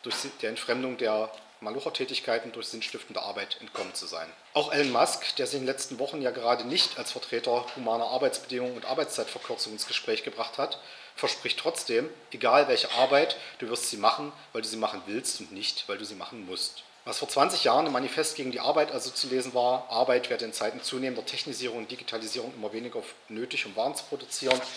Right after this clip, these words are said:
Und die Menschen bräuchten mehr Freizeit und Muße“, scheint durchaus in den tonangebenden Bevölkerungsschichten auf eine gewisse Weise ideologisch verarbeitet zu werden und zum Common Sense,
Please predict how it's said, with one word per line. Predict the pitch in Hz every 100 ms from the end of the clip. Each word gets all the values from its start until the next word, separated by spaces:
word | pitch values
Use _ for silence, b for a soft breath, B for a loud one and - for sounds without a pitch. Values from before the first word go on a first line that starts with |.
| B B B B
Und | 123
die |
Menschen | 120 143 - 165
bräuchten | 127 127 -
mehr | 120
Freizeit | 101 117 131 151 135
und | 117 104 120
Muße“, | 160 - 156 - B B B B - -
scheint | - 123 123
durchaus | 135 - 117 156
in | 151
den | 123
tonangebenden | 143 147 135 131 139 139
Bevölkerungsschichten | - 113 110 147 - - - - 165
auf | -
eine | 117 113
gewisse | 117 139 139 101
Weise | 98 123 -
ideologisch | - 117 107 - -
verarbeitet | - 117 139 139 -
zu | 135
werden | 123 127 139 139
und | 139
zum | 120
Common | 117 120
Sense, | - 127